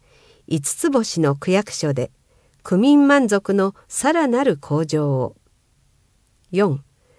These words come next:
区内建物の耐震化向上。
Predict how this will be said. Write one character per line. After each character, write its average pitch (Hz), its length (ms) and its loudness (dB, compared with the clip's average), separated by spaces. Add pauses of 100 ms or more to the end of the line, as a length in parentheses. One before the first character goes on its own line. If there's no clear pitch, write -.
(320)
区 165 140 -2
内 262 260 2
建 311 300 0
物 220 240 2
の 143 160 2
耐 143 280 -2
震 254 300 -4
化 - 180 -6
向 143 280 0
上。 139 380 -4